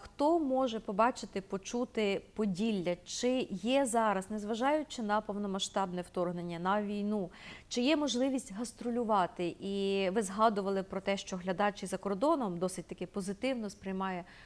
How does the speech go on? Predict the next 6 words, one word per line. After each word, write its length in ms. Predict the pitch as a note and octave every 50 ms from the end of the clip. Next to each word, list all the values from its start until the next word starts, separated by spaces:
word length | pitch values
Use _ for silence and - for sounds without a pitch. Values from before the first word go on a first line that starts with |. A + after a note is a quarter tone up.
| - - -
українську 560 | - - A3 A#3 A#3+ C#4 C#4 - - - -
творчість, 460 | - - G3+ G3+ F#3 - - E3+ -
українську 420 | F#3 - F#3 G3+ G#3 G3+ - -
народну 460 | G#3+ G#3 G3+ A3+ C4 C4 A3 F#3 F#3 F3
саме 260 | - E3+ D#3+ D#3 D#3+
творчість. 680 | - - E3+ E3 D#3 - - - - D3 - - -